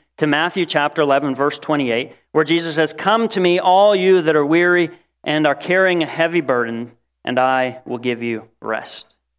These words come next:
Of the three verses we're looking at this morning, this is the one with the least amount of complexity to it. Jesus has just finished, uh, preaching in Chorazin and Bethsaida and Capernaum,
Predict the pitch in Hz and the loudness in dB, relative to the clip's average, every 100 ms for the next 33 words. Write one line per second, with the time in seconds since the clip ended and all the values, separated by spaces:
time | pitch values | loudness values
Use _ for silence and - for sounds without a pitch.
0 | _ _ _ _ - 143 143 131 165 175 | _ _ _ _ -4 -4 -2 -6 2 2
1 | 143 160 160 147 139 143 151 156 147 143 | 4 0 0 -4 0 0 0 0 -2 -2
2 | 139 143 147 135 139 147 131 131 139 131 | -2 -2 0 0 -2 -2 -6 -2 -2 -2
3 | 127 123 147 147 135 131 135 127 139 - | -4 -2 -2 -2 -2 0 -2 -2 -8 -8
4 | 120 - 135 - 135 123 113 _ _ - | -14 -4 -4 -4 -8 -6 -8 _ _ -10
5 | - 131 143 - - _ _ _ _ _ | -2 0 -2 -6 -20 _ _ _ _ _
6 | - 175 180 170 165 143 165 160 160 160 | -2 0 2 0 -2 2 0 2 0 0
7 | 151 - - 151 135 131 - 170 165 156 | -2 -8 -4 0 2 0 0 0 0 -2
8 | 143 147 156 139 135 175 175 156 147 143 | -2 -2 -4 -4 -2 2 2 2 0 0
9 | 160 139 127 - 160 156 143 135 - _ | -2 -2 -2 0 0 2 2 0 -2 _
10 | 127 131 135 165 160 147 135 | -12 -10 -6 0 0 0 -2